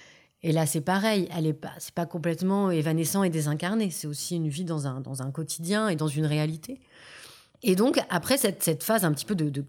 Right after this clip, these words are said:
de crise qu'elle avait pu avoir, dont on n'a pas su grand-chose, on est revenu la voir. Et, euh, donc, peut-être qu'un de nous lui a demandé, « Mais alors, ça va mieux ? »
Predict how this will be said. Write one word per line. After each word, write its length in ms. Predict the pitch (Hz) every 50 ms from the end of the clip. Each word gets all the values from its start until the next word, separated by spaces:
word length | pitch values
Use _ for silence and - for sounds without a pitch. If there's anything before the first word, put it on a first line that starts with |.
| -
de 80 | 151 143
crise 320 | - - - - 233 - -
qu'elle 120 | 175 151
avait 180 | 143 131 139 135
pu 160 | - - 147
avoir, 440 | 135 139 147 165 196 208 226 220 180
dont 120 | 165 151 -
on 60 | 165
n'a 160 | 156 147 139 135
pas 180 | - 147 147
su 380 | 143 - - - - - 196 190
grand-chose, 600 | - 131 127 127 131 - - 185 208 226 226 196 - - - -
on 100 | 214 185
est 80 | 180
revenu 260 | 165 147 151 160 156 147
la 120 | 139 135
voir. 240 | 131 143 160 196 277 330 294 - _ _ _ _ _ _ _ _
Et, 300 | 202 202 208 220 220 208
euh, 300 | 185 170 160 151 156 156 151 165 160 - - - - -
donc, 380 | - 196 170 139 147 160 175 165
peut-être 400 | - 156 135 - 156 160 156 -
qu'un 540 | - 170 160 165 165 165 139 139 165 156
de 140 | 160 151 156 160
nous 240 | 160 170 175 185
lui 120 | 175 147 147
a 80 | 135
demandé, « 360 | 131 139 139 143 147 151 165 170
Mais 100 | 147 127
alors, 160 | 127 151 156
ça 100 | - 143
va 140 | 123 123 131
mieux ? » 560 | 135 147 160 165 170 175 180 175 165 143